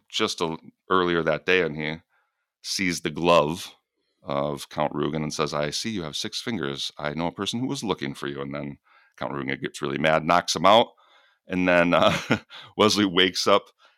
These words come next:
in the pit of despair with an albino, uh, with a, a horse in his voice, uh,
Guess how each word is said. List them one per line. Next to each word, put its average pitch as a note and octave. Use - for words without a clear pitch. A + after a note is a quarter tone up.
in F2
the E2
pit G#2+
of F#2
despair A2
with E2+
an F2
albino, F#2
uh, D#2
with E2+
a, D#2
a D2+
horse G#2
in A#2
his G#2+
voice, A#2
uh, D#2+